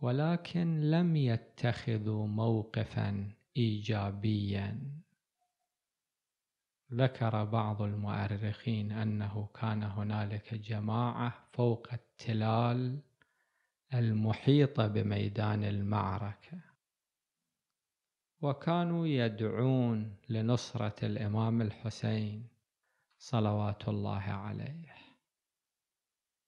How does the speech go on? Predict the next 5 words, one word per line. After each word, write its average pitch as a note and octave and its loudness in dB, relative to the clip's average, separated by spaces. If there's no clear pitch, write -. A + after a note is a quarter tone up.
ولكن E3+ 4
أن A#2+ 2
يساهموا، G#2+ 2
أن A2 -2
يشاركوا، G#2+ 0